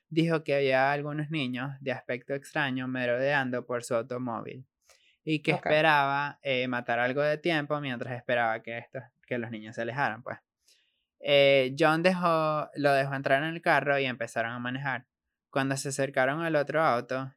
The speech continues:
Speaker 1: John vio que el grupo del que habla-, del que hablaba el amigo, em, y estuvo de acuerdo que eran extraños.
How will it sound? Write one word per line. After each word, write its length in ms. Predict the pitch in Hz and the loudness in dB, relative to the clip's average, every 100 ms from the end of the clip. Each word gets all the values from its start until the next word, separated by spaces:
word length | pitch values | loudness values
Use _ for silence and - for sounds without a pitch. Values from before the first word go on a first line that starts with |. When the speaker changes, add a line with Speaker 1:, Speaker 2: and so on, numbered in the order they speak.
| 139 | -4
Speaker 1:
John 260 | 131 127 | -2 -2
vio 280 | 139 147 127 | 0 2 2
que 80 | 127 | -2
el 100 | 123 | -6
grupo 360 | 127 120 120 139 | -4 -4 -2 -2
del 160 | 139 | -2
que 100 | 139 | -2
habla-, 420 | 131 131 139 127 - | -2 0 2 2 0
del 220 | 135 123 | -2 -2
que 100 | - 120 | -2 -2
hablaba 280 | 117 113 | 0 0
el 80 | 120 | 0
amigo, 460 | 139 156 135 123 117 - _ _ | -2 -4 -6 -6 -8 -10 _ _
em, 560 | 139 123 123 110 107 113 _ _ _ _ _ _ _ | -2 -2 -4 -8 -14 -18 _ _ _ _ _ _ _
y 160 | - 139 | -2 2
estuvo 280 | 131 - 131 | 2 2 2
de 60 | 131 | 4
acuerdo 580 | 127 170 123 107 110 - | 4 4 4 0 -6 -2
que 160 | 123 | 0
eran 240 | 120 113 127 | 2 0 -6
extraños. 520 | - 156 127 107 | -4 -2 -2 -4